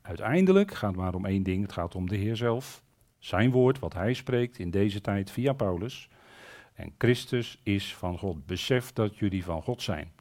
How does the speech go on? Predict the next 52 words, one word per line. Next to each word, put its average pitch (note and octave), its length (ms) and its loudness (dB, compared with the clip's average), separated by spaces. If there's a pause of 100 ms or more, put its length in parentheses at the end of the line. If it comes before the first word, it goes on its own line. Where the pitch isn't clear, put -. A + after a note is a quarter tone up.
(340)
Het G#2 120 -4
gaat B2 240 2
er G#2 60 -6
niet G#2+ 120 4
om G#2 120 4
dat G2+ 140 0
je - 80 -10
kunt G2+ 180 0
zeggen, G#2 300 0
"Ik G2 120 -4
hoor G2 180 0
bij F#2+ 120 2
die F#2+ 120 0
groep G2+ 160 0
van F#2 180 -4
Apollos," A2 500 -2 (340)
of F#2 140 -4
"Ik F#2+ 100 -4
hoor G2 140 2
bij F#2+ 120 4
die F#2+ 100 0
groep G2+ 280 0
die F#2+ 100 -2
Kefas, B2 540 2
eh, G2 80 2
liever F2+ 300 0
heeft." F2+ 360 -4 (460)
Nee, G#2 360 2 (240)
het G#2 120 -4
gaat F#2+ 240 0
erom, G2+ 300 -2 (120)
je A2 100 0
bent G2+ 200 2
van E2+ 220 -4
Christus. - 480 -4
Je F#2 60 -6
bent F2+ 240 -2
lid A#2+ 300 2
van G2 180 -4
het F2+ 100 -4
lichaam A2 300 0
van F#2 160 -4
Christus. - 640 -8 (340)
En - 140 -6
Hij F2+ 140 0
is F#2 120 -2
van F#2 120 -6
God. - 300 -6
Daar G2+ 260 2
hoor F#2+ 220 2
je E2 60 -2
bij. D2+ 300 -6